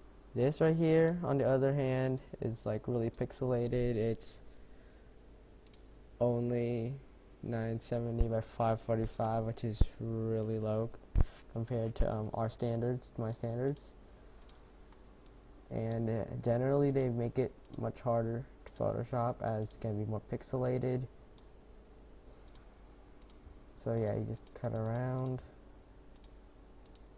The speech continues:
and once you're at the edge, you'll see this thing. Make sure to right click,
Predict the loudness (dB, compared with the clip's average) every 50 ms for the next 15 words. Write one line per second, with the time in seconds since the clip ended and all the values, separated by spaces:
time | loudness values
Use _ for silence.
0 | -20 -20 -20 -20 -18 -10 -6 -4 -2 -2 -2 0 0 0 -2 -2 0 0 0 0
1 | 0 0 2 4 4 4 4 2 0 -2 -2 0 0 0 0 0 0 0 2 2
2 | 2 0 -2 -2 0 0 2 2 2 0 -2 -6 -18 -20 -20 -20 -20 -16 -8 -2
3 | 0 0 0 0 2 2 4 4 4 4 4 2 0 0 2 4 4 4 2 0
4 | -14